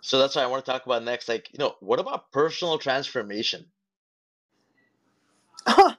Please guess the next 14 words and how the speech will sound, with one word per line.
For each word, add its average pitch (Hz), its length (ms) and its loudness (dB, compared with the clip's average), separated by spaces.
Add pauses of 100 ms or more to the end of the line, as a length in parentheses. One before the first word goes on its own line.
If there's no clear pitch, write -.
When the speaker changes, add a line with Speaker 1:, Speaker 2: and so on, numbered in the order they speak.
Speaker 1:
You 208 140 -6
know? 170 260 2 (460)
Speaker 2:
Hello. 294 500 6 (340)
Uh, 269 380 6
let's 359 340 -4
see. 339 400 -12
Personal 349 400 -10
transformation. 247 1040 -10
How 285 160 4
can 240 240 -8
we 285 140 -8
talk 233 260 2
about 208 320 -6
that, 190 220 -6